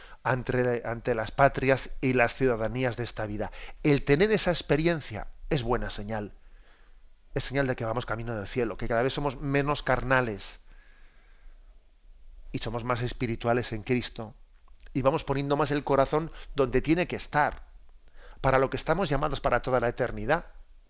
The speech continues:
O sea, que nuestro corazón se va decantando, ¿no?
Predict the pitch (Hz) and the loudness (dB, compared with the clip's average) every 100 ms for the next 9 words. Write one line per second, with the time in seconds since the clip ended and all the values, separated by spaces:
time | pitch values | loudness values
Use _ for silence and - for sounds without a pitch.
0 | - - - - - - - - - 127 | -20 -20 -20 -20 -20 -20 -20 -20 -14 -12
1 | 92 104 139 - 120 113 156 160 - - | -10 -6 -6 -4 -4 0 -2 -2 -10 -8
2 | - 135 147 165 147 127 110 117 143 135 | 2 4 6 6 4 2 -2 -2 -2 -2
3 | 104 104 | -6 -6